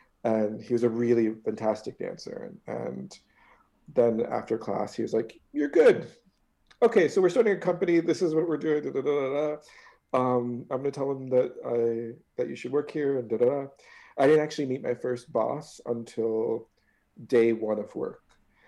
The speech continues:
And when I walked in the room with dreads <laughs> and, like,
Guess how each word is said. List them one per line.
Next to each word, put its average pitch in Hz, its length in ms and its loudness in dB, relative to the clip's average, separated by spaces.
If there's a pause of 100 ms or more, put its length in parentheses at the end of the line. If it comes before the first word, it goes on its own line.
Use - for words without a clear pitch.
(280)
And 120 160 4
when 120 120 6
I 117 60 6
walked 113 340 0
in 127 80 -6
the 123 80 -2
room 113 240 -2
with 110 180 -8
dreads 113 760 -6 (260)
<laughs> 453 1200 0
and, 156 320 4
like, 127 360 0